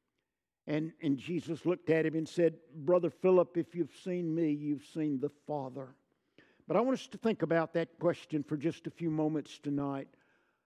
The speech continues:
Philip asked Jesus, "What is God like?"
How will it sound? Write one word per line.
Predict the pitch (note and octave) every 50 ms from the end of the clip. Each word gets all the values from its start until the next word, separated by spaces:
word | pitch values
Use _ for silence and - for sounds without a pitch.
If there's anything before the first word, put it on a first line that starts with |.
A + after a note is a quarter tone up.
| _ _ - - - - _
Philip | - A#3 A#3+ A#3 A#3 A#3 - -
asked | A3+ G#3+ A3+ B3 A#3 - - - - G3 D3+
Jesus, | A#2+ B2 E3 A#3+ C4 B3+ G#3+ C3 G#2 E3 E3+ E3+ D#3+ - - _ _ _ _ _ _ _ _ _ _
"What | - G#3 A#3+ A#3+ A#3+ B3 B3 - - - _ _ _
is | - G3+ E3 E3 C#3+ - - A2+ A2+ A#2+ -
God | - D#3+ D#3+ D#3 D#3 E3+ F3 F3+ F3 E3 D3 C3+ D3 - - _ _ -
like?" | B2+ A2+ A2+ A#2 A2 G#2+ G#2 A2 B2 - _ -